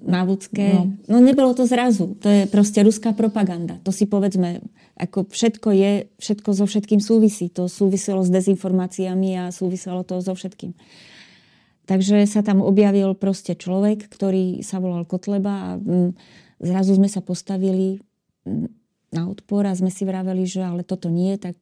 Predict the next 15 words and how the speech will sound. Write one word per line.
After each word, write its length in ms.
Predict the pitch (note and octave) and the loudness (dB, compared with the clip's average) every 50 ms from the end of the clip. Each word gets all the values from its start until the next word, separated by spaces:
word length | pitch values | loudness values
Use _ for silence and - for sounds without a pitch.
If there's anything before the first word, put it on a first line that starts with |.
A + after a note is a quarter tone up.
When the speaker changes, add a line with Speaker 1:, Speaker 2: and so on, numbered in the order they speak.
| _ | _
Speaker 1:
sa 240 | - - - - F#3 | -20 -16 -8 -4 -4
nám 160 | F3+ F3+ F3+ | -2 -2 -2
podarilo 560 | F3 F#3+ F3+ F#3 F#3 F3+ F3+ F3+ F3 F3 F3 - _ _ _ _ _ _ _ - | -2 -4 -4 -4 -4 -4 -6 -6 -6 -6 -8 -12 _ _ _ _ _ _ _ -4
organizovať 720 | - F#3+ F#3+ F#3 F#3+ F#3 F#3 F#3 F#3 F#3+ F3+ F3 E3 - | 0 0 2 2 2 0 0 0 0 -2 -2 -2 -6 -6
protesty 800 | _ F3+ F3 F3 F3 F#3+ F#3+ F#3 - _ _ G3 G3 G3 F#3+ F#3+ | _ -6 -6 -4 -4 -6 -6 -8 -10 _ _ -2 0 0 0 -2
a 380 | F#3+ F#3 F3+ F3+ F3+ F3+ F3+ - | -4 -6 -6 -6 -6 -8 -10 -8
potom 320 | _ F#3 F3+ - F3+ F3+ | _ -6 -4 -2 -2 -2
sme 180 | F3 - F#3 F3+ | -2 -2 -2 -2
začali 680 | F3 F3+ F3 F3+ - F#3 F3+ F3+ F3+ F3+ F3+ F#3 F#3 - - - - - - - _ _ | -2 -4 -6 -6 -6 -6 -4 -2 -2 -2 -4 -6 -8 -12 -20 -20 -20 -20 -20 -20 _ _
s 80 | - | -2
Radom 320 | F3 F#3 F#3+ G3 G3 F#3+ F#3+ | 0 2 4 4 4 4 2
Slobodom 500 | - - F#3+ F#3 F#3 F#3+ F#3 F#3+ F#3 F#3 F3+ | 0 -2 -4 -4 -4 -4 -4 -2 -2 -2 -2
a 20 | |
s 80 | E3+ F3+ | 0 0
ľuďmi 320 | F#3 F#3+ F#3 F#3 F#3 F3+ | 0 0 0 0 -2 -2